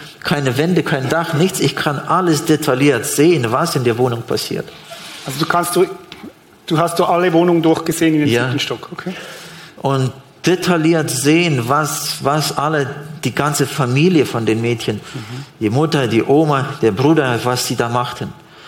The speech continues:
Speaker 1: Und, äh, ich war ja anderthalb Monate im Krankenhaus und als sie mich dann nach Hause brachten, ich, wegen mein gebrochenes Bein, ich war im Gips eingemacht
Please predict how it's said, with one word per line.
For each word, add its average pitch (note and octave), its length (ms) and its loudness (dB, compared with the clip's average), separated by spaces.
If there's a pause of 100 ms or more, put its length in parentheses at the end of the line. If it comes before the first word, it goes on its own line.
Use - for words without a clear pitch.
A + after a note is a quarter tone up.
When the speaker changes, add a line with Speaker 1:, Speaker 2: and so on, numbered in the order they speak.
(680)
Speaker 1:
Und, A#2 580 -2
äh, A#2 360 0
ich B2 220 -2
war C#3 140 0
ja B2+ 140 -2
anderthalb C3 640 -2
Monate C#3 420 0
im A2 320 -2
Krankenhaus C3+ 840 -2
und A#2 260 -4
als A#2+ 220 -2
sie B2 80 -4
mich B2 120 -4
dann A2+ 140 0
nach A2+ 140 -4
Hause D3 240 0
brachten, C#3 360 -4
ich, - 140 -4 (240)
wegen A#2+ 240 2
mein A#2 200 -2
gebrochenes A#2+ 440 -2
Bein, C#3 240 -2
ich B2+ 160 -2
war A#2 160 -2
im A2+ 140 -4
Gips C3+ 240 -8
eingemacht B2+ 520 -2